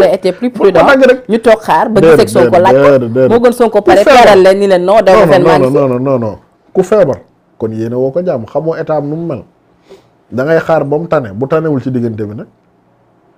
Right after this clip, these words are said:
Speaker 2: Su faatoo nag, dañuy wër na pourtant amoon nañu yéene wax ne nañ ko évacuer. Non. Ndox buy fay safara, kenn du ko segg. Dañ doon fay safara période boobu, fu ñu tànkee ndox rek baax na.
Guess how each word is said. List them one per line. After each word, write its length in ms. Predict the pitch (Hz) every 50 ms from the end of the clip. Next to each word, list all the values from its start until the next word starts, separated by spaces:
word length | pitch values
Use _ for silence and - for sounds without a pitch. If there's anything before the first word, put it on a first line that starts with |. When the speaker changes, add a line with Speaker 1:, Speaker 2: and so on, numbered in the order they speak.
| _ _ _ _
Speaker 2:
Su 120 | - 156 156
faatoo 380 | - 160 143 127 113 117 110
nag, 140 | 107 143 226 - _ _ _ _ _ _ _ _ _ _ _ _ _ _ _ _ _ _ _ _ _ _ _ _ _ _
dañuy 240 | 104 - 139 151 165
wër 160 | 160 160 160
na 120 | 156 156 143
pourtant 380 | 135 147 143 139 147 143 -
amoon 200 | 143 147 151 151 147
nañu 160 | 147 143 139
yéene 180 | 139 139 135 135
wax 160 | 131 135 131
ne 80 | 135 135
nañ 160 | 131 131 131 127
ko 100 | 139 131
évacuer. 420 | 135 127 131 120 117 117 101 - - _ _ _ _ _ _
Non. 160 | 139 196 262 254 _ _ _ _ _ _ _ _ _ _ _ _ _ _ _ _ _ _
Ndox 240 | 107 107 131 135 -
buy 200 | 139 123 127 117
fay 220 | 117 - 113 107 107
safara, 360 | - - 104 98 120 120 139
kenn 240 | 131 _ 127 123 127
du 80 | 131 120
ko 100 | 117 110
segg. 280 | - - 101 87 87 82 _ _ _ _ _ _ _ _ _ _ _ _ _ _ _ _ _ _ _ _ _ _ _ _ _ _ _
Dañ 120 | 90 90 98
doon 160 | 107 117 120
fay 180 | 110 - 113 110
safara 360 | 107 - 107 95 104 98 95 85
période 260 | - 95 92 95 92
boobu, 220 | 87 90 98 101 110
fu 140 | - - 139
ñu 80 | 147
tànkee 320 | 139 151 139 131 113 123 107
ndox 160 | 101 101 101 110
rek 120 | 104 101
baax 220 | 101 101 95 92 90
na. 140 | 90 -